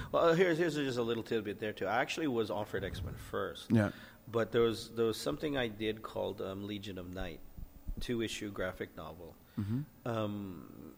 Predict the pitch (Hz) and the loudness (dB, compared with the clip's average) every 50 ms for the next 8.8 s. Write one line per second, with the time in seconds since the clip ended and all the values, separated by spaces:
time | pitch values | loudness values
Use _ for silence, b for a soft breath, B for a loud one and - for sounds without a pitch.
0 | - - - - - - - - - - - - - - - - - - - - | -20 -20 -20 -20 -20 -20 -20 -20 -20 -20 -20 -20 -20 -20 -20 -20 -20 -18 -6 -2
1 | 110 117 127 139 139 85 - - - 110 123 127 - 127 131 131 127 120 - - | 2 2 4 4 2 0 -4 -6 -2 -2 0 0 2 2 2 2 2 0 -4 -6
2 | - 107 110 104 - - - 95 85 - - 113 117 107 120 123 - - - 104 | -6 -4 -4 -4 -4 -6 -6 -6 -6 -4 -2 -2 -2 0 -2 -2 -4 -4 -6 -6
3 | 104 101 101 98 92 98 - 98 95 92 - - - - - - - - - - | -6 -6 -6 -8 -6 -6 -6 -6 -6 -8 -10 -14 -20 -20 -20 -20 -20 -20 -20 -20
4 | - - - 117 101 - - 101 92 85 80 78 - - 95 90 82 80 - - | -20 -16 -14 -14 -14 -10 -10 -8 -8 -6 -8 -8 -10 -10 -12 -12 -12 -12 -12 -14
5 | - 90 82 80 76 - - - - - - - - 107 101 92 98 87 - 92 | -12 -12 -12 -12 -12 -14 -16 -18 -20 -20 -20 -14 -12 -12 -10 -8 -8 -8 -8 -10
6 | 87 - - - 65 71 - - - - - - - - - - 117 120 127 120 | -10 -10 -12 -12 -12 -12 -12 -14 -14 -14 -16 -18 -14 -8 -4 -2 -2 0 -2 -2
7 | - - - 120 - 82 76 113 127 135 135 131 143 139 139 131 123 113 110 113 | -4 -6 -6 -6 -6 -6 -6 -6 -6 -6 -4 -6 -6 0 4 6 8 8 8 6
8 | 135 139 151 160 - - 120 113 139 120 95 87 127 - - 117 | 4 0 -2 -4 -6 -4 4 6 8 8 8 6 2 0 0 -2